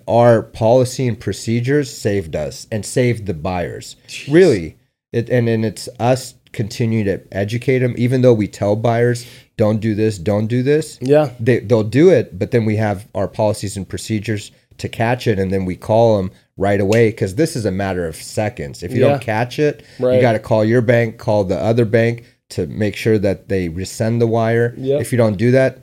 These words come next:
Speaker 1: that money's bye-bye.
Speaker 2: Wow. Yeah. Can you imagine just, "Honey, I sent the wire to the wrong place and our life sa-, savings is gone."
Speaker 1: Oh, man.
Speaker 2: That's probably divorce right there.
Speaker 1: Oh, that's brutal,
Speaker 2: <laughs>
Speaker 1: man.
Speaker 2: That's so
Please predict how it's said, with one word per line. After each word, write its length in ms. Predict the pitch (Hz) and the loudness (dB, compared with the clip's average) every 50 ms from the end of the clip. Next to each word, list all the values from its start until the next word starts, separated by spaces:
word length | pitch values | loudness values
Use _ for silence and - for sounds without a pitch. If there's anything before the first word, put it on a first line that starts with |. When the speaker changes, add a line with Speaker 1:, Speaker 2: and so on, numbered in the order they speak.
| _ - 85 | _ -8 -6
Speaker 1:
that 160 | 101 104 107 | -4 -2 -2
money's 380 | 110 110 104 101 95 87 76 76 | -2 -2 -2 -2 -4 -4 -6 -8
bye-bye. 640 | 76 78 85 95 98 82 80 76 65 - 60 - - _ _ - | -8 -8 -6 -6 -6 -6 -6 -8 -8 -10 -12 -14 -18 _ _ -20
Speaker 2:
Wow. 60 | - - - - - - - _ _ _ - - | -18 -18 -18 -18 -20 -20 -20 _ _ _ -6 -4
Yeah. 160 | 160 135 120 - - _ - | -4 -4 -4 -6 -14 _ -16
Can 180 | - - - 185 | -12 -12 -10 -8
you 140 | 185 202 190 | -6 -6 -4
imagine 500 | 143 120 - 123 110 117 113 123 123 120 | -4 -6 -6 -8 -8 -8 -8 -8 -8 -8
just, 300 | 120 117 117 - - - - - - - - - - _ _ - | -8 -10 -12 -14 -20 -20 -20 -20 -20 -20 -20 -20 -20 _ _ -4
"Honey, 400 | - 160 160 170 170 170 165 156 | 0 4 4 6 6 6 4 4
I 180 | 151 143 143 143 | 4 2 2 0
sent 240 | - - 160 - - | 0 -6 -10 -10 -10
the 60 | 143 | -10
wire 360 | 135 147 135 143 147 147 147 | -6 -2 0 0 2 0 0
to 100 | 143 - 143 | -2 -2 -4
the 100 | 143 135 | -2 0
wrong 320 | 135 143 139 139 139 135 | 0 2 2 2 0 0
place 340 | 139 - 143 143 139 139 - | 0 0 2 2 2 0 -2
and 100 | 135 135 | -2 -2
our 100 | 131 131 | 0 0
life 240 | 127 127 123 127 127 | 0 0 0 0 -2
sa-, 200 | - - 123 123 120 120 - | -2 -4 -4 -4 -4 -8 -12
savings 380 | - - 123 123 127 127 117 | -12 -8 -6 -4 -4 -4 -6
is 140 | 113 110 110 | -6 -8 -10
gone." 760 | 113 110 120 113 110 107 110 113 117 117 113 110 107 104 101 | -12 -12 -12 -12 -12 -12 -12 -10 -10 -10 -10 -10 -12 -12 -8
Speaker 1:
Oh, 200 | 101 95 87 82 | -6 -4 -4 -4
man. 440 | 78 78 82 85 82 78 73 69 67 - _ _ _ _ _ _ _ _ _ - | -6 -8 -10 -10 -10 -10 -12 -14 -16 -18 _ _ _ _ _ _ _ _ _ -10
Speaker 2:
That's 200 | - 131 127 120 | -8 -8 -6 -8
probably 200 | - - - - | -8 -10 -10 -10
divorce 460 | - 117 117 127 127 - 110 107 - - | -12 -14 -14 -12 -12 -12 -12 -12 -14 -16
right 120 | - - | -16 -14
there. 220 | - - - - 110 | -14 -14 -10 -6 -4
Speaker 1:
Oh, 140 | 117 98 85 | -2 -2 -2
that's 220 | 95 113 113 - | -2 -2 -4 -6
brutal, 460 | 92 95 - - 113 113 113 104 90 87 | -6 -4 -2 -2 0 2 2 2 0 0
Speaker 2:
<laughs> 100 | 98 92 | -2 -2
Speaker 1:
man. 120 | 87 87 | -2 -4
Speaker 2:
That's 260 | 85 82 - - - | -4 -6 -8 -12 -8
so 120 | - - | -6 -6